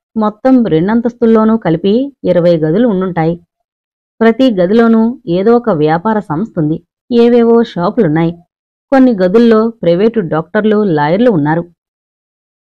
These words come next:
మొత్తానికి ఆ భవనం మీద దాని యజమానికి దాదాపు రెండు వేల రూపాయల అద్దె లభిస్తోంది.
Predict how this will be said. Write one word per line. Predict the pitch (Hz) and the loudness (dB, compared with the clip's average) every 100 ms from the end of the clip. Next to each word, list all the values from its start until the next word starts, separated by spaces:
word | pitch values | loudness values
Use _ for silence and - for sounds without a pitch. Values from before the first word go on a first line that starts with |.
| - | -6
మొత్తానికి | 196 196 - 262 277 285 285 - | -4 -4 0 0 0 -2 -6 -4
ఆ | 202 | -4
భవనం | 196 170 170 214 240 | -4 -2 0 2 2
మీద | 220 170 202 247 | 0 0 0 -2
దాని | 190 190 190 | -2 -4 -2
యజమానికి | 165 160 214 214 208 202 202 202 - | -2 -2 -4 -4 -4 -4 -4 -6 -8
దాదాపు | 156 160 185 240 240 | -2 0 0 -2 0
రెండు | 208 196 185 | -2 0 -2
వేల | 170 165 | 0 0
రూపాయల | 151 160 214 220 240 | -2 -4 -2 -2 -2
అద్దె | - 151 202 | -4 -4 -2
లభిస్తోంది. | 220 165 - 156 160 - | -2 -4 -4 -4 -4 -6